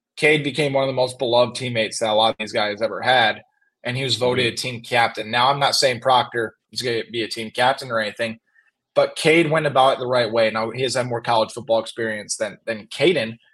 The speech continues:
but I also think that it's worth kinda noting that there are doors open for transfers to go in there with a lot of starting experience under their belt and earn the respect and trust of their teammates. So,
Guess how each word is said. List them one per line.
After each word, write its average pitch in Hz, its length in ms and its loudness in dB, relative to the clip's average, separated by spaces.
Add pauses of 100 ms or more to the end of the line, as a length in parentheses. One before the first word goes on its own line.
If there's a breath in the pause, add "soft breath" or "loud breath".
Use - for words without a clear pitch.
(180)
but 139 120 2
I 135 100 4
also 139 340 4
think 131 300 -2
that 117 160 4
it's 113 140 -2
worth 131 240 -2
kinda 120 200 -4
noting 117 440 -2
that 107 160 -6 (420)
there 170 240 4
are 165 220 6
doors 156 340 4
open 143 480 2
for 123 120 -4
transfers 131 540 -6
to 120 80 -14
go 117 200 -2
in 120 120 -6
there 110 420 -2
with 113 260 -6
a 117 80 4
lot 113 340 4
of 120 280 2
starting 127 440 0
experience 127 500 -4
under 113 160 -8
their 113 140 -4
belt 123 400 2 (320)
and 131 240 -6
earn 135 220 2
the 120 80 -4
respect 117 500 -2
and 110 80 -14
trust - 340 -2
of 110 80 -10
their 110 120 -4
teammates. 110 540 -6
So, 113 220 2